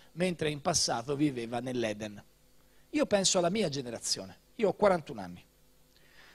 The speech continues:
Quando io andavo al liceo e poi all'università, non è che il paese avesse un clima di sicurezza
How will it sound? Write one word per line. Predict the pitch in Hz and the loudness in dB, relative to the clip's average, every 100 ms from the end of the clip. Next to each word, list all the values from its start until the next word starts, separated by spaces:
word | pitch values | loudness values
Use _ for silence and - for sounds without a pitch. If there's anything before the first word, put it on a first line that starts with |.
| - | 0
Quando | 311 277 | 4 8
io | 240 170 | 8 6
andavo | 175 196 156 135 - | 4 4 4 -2 -4
al | - 165 | 0 2
liceo | 170 - 175 120 110 - | 2 2 2 0 -4 -6
e | 143 | -2
poi | - 170 135 113 - | 6 6 4 -4 -6
all'università, | 156 170 202 185 170 233 165 117 120 - - - - _ _ _ _ _ _ _ - | 0 2 2 2 2 2 0 -2 -2 -12 -20 -20 -20 _ _ _ _ _ _ _ -10
non | 226 | 0
è | 349 | 0
che | - 180 | 2 0
il | 156 151 | 2 -2
paese | - 160 170 165 151 151 147 - | 2 4 6 4 2 -2 -4 -6
avesse | 156 175 160 - | -2 0 2 2
un | 165 151 147 | 2 -2 -4
clima | 175 180 160 | -2 -2 -2
di | 143 | -4
sicurezza | 139 135 147 156 - 151 131 | -4 -4 0 -2 -2 -6 -6